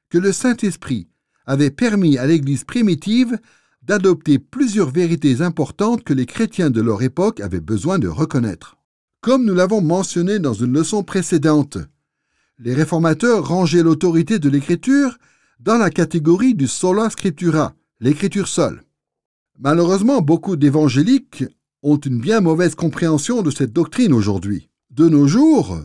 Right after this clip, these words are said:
beaucoup d'évangéliques croient que la doctrine de l'Écriture seule implique que la Bible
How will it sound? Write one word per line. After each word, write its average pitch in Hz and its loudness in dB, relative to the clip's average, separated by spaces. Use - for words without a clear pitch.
beaucoup 196 0
d'évangéliques 156 2
croient 196 -2
que - -4
la 135 2
doctrine 170 0
de 113 0
l'Écriture 135 -2
seule 240 0
implique 175 -2
que 233 0
la 160 2
Bible 247 2